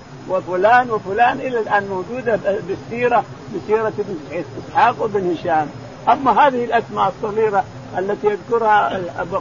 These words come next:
قتادة، هي ما توجد اليوم ولا أحد يذكرها، نسيوها الناس كلهم وغيرت بأسماء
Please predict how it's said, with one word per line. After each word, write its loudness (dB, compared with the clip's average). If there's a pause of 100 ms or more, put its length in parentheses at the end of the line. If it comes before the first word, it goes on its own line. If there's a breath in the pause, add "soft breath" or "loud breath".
قتادة، 2 (300)
هي 2
ما 2 (100)
توجد -2
اليوم -2 (280)
ولا 4
أحد 2
يذكرها، -2 (360)
نسيوها 0
الناس -2 (120)
كلهم 0 (180)
وغيرت 0 (140)
بأسماء 0